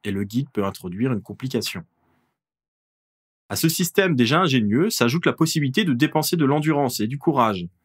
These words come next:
les deux réserves de santé et de volonté des personnages, pour augmenter la réussite d'un cran. Tout ça est plutôt simple, se joue avec un unique D six et offre pourtant de nombreuses options.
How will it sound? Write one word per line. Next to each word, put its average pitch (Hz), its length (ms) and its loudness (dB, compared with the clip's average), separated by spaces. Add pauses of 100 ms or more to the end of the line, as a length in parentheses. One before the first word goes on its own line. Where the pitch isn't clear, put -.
(180)
les 101 120 -2
deux 127 160 2
réserves 143 360 2
de 110 100 -2
santé 151 640 0
et 123 80 4
de 123 100 4
volonté 123 420 0
des 139 100 2
personnages, 110 640 0 (400)
pour 214 120 0
augmenter 185 420 2
la 135 100 6
réussite 127 320 2
d'un 147 180 0
cran. 101 240 -6 (1080)
Tout 165 100 0
ça 208 180 2
est 156 60 2
plutôt 160 300 0
simple, 147 560 2
se - 160 0
joue 151 180 4
avec 104 180 0
un 104 140 4
unique 165 240 2
D 113 140 2
six - 520 -2
et 104 140 0
offre - 300 0
pourtant 165 420 -2
de 104 160 0
nombreuses 123 380 0
options. 98 320 -4